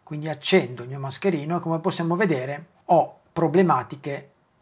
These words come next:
nella selezione del blu. Per migliorare questo mascherino io posso andare ad agire su questi parametri per andare a prendere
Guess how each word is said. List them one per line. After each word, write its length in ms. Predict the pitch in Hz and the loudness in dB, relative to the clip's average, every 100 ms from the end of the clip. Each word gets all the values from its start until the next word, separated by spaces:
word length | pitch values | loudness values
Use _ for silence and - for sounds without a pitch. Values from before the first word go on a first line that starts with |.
| - | -6
nella 300 | 151 190 147 | 2 4 4
selezione 1080 | - 143 139 - - 208 233 170 135 123 123 | 0 -6 -6 -8 -4 4 6 6 2 -6 -8
del 200 | 127 120 | -8 -8
blu. 360 | 143 139 127 - | -8 -8 -10 2
Per 220 | 240 277 | 2 4
migliorare 600 | 233 185 160 170 139 139 | 2 4 8 8 6 2
questo 260 | 160 - 160 | -2 -2 0
mascherino 640 | 160 - 220 196 156 190 | 0 2 0 0 4 6
io 180 | 165 165 | 6 6
posso 400 | 175 156 - 151 | 6 6 6 2
andare 460 | 165 180 139 139 | 6 8 8 4
ad 100 | 135 | 0
agire 380 | 147 131 180 131 | 0 4 4 4
su 160 | - 131 | -2 -8
questi 240 | 127 - | -8 2
parametri 500 | 214 196 151 147 175 | 6 6 4 0 -2
per 140 | 147 | -2
andare 240 | 143 147 139 | -2 0 0
a 40 | |
prendere 440 | 139 160 139 131 | -2 -4 -4 -8